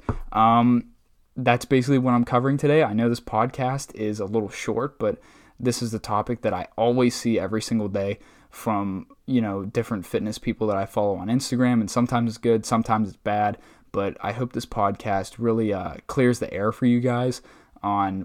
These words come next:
what they are, how they work, what muscles you're actually working, anything like that. So if you have any questions, please D M me on Instagram, shoot me an email, anything like that.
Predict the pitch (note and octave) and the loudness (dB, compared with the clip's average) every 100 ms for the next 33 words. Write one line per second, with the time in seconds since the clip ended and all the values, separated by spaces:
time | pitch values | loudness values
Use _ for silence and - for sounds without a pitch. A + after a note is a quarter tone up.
0 | - A2+ - F#2+ G#2+ A2+ A2+ G#2 - F2+ | -2 -2 -2 0 2 4 2 -2 -4 -2
1 | G#2 A#2+ A#2+ G2+ F2+ G#2 A#2 - B2+ B2+ | 2 4 4 -2 -8 -4 -2 0 0 0
2 | B2 B2 - B2 B2 B2 B2 A#2+ A#2 - | 0 0 0 2 4 4 4 2 0 -4
3 | _ - C3 B2 C3 A#2 G2+ A2+ E2+ - | _ -2 0 2 2 2 0 -2 -2 -2
4 | A#2 - B2 D3 D#3 C3+ A#2+ C3 A#2+ A2+ | -4 -2 -2 0 2 2 2 2 2 0
5 | G#2+ - C#3 C3 B2+ B2 B2 A#2+ G#2+ G2+ | -2 0 4 4 4 2 2 2 2 -2
6 | F#2+ F#2 D#3 D3+ C3 C3+ C3 B2+ - - | -4 -2 -2 -2 2 4 4 2 -2 -16
7 | - - - B2 A#2+ G#2+ A#2 A2 A2 G#2 | -20 -6 0 2 2 2 2 2 0 -2
8 | A#2+ A2+ A#2 A2 F#2+ - G#2 G2+ - | 0 0 0 -4 -4 -4 -2 -2 -4